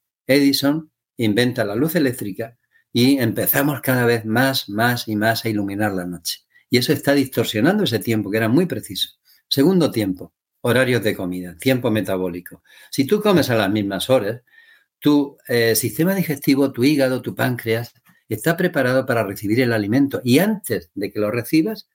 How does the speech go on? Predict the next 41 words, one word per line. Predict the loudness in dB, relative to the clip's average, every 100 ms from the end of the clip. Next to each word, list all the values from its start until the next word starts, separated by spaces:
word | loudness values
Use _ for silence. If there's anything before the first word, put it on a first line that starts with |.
| _
ya | -2 -2
se | -2
activa. | -6 -10 -16 -16 _ _ _ _ _
Comes | -4 -2 -2 -4
mejor, | -12 -8 0 0 0 -8 _ -6
lo | -2
digieres | -2 0 0 0
mejor, | -2 0 0 0
te | -2
sienta | 0 0 0 -4
mejor | -4 -2 -2 -2 _ -4
la | -2 0
comida | 2 4 2
y | 2 2
la | 2
metabolizas | 0 -2 -6 -6 0 0 0 -2
mucho | -2 -4 -6
mejor. | -6 -10 -20 _ _
Ese | -4 -2
es | -2
el | -2
tiempo | -2 -2 -4
metabólico. | -8 -10 -16 -18 -20 -20 _ _ _
Pero | 2 2
existe | 2 -2 -2 2 0 0 _ _
un | 2
cuarto | 4 2 0 -4
tiempo, | -4 -4
que | -4
es | -2
el | -2
social. | -4 -8 -8 -8 -10 _ _ _
El | -6 -6
social | -6 -2 2 2
es, | 0 -2 _ _ _ _ -6
nosotros | -2 0 2 2
nos | 2 0
hemos | 0 0
dotado | -2 -4 -4
de | -4 0
calendarios, | 2 4 4 4 2 0 -4